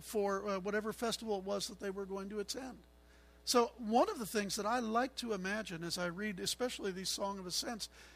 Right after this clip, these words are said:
is we know from the Gospels that Jesus, as he was growing up as a boy, went with his family to Jerusalem for some of the festivals,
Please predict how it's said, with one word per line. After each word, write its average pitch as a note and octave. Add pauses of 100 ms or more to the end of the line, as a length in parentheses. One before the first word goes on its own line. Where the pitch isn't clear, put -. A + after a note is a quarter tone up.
is A#3+
we C#4
know C#4
from A3+
the G#3
Gospels G#3 (260)
that G3
Jesus, A3+
as F#3+
he A3+
was G3+
growing A3
up A3+
as F3
a F#3
boy, G3+ (380)
went B3
with A3+
his C4
family G#3+ (240)
to C#4
Jerusalem A3+ (200)
for A3
some A#3
of G#3+
the G3+
festivals, F#3+